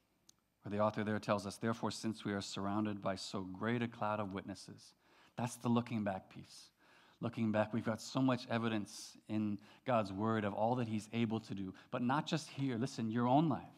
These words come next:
Uh, I heard an amazing message on this passage where, uh, uh, the, the pastor was saying, you know, it's like,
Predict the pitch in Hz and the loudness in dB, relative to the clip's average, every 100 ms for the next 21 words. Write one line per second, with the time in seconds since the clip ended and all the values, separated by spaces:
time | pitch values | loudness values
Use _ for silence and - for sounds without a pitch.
0 | - _ - - _ 117 107 104 120 120 | -20 _ -20 -20 _ -4 0 2 2 4
1 | 113 127 131 131 117 120 123 - 120 123 | 4 4 4 4 2 2 0 2 0 2
2 | 113 117 - 113 117 117 107 117 113 - | 2 0 6 6 6 -2 -2 0 0 -2
3 | - - - 123 123 127 120 117 117 110 | -16 -12 2 2 4 0 2 2 4 2
4 | 113 135 135 - 123 117 - 127 127 123 | 4 4 4 2 0 0 2 4 6 6
5 | 123 117 - - - - 101 - 135 135 | 4 2 -4 -16 -14 -10 -10 -2 -2 2
6 | 147 135 | 6 6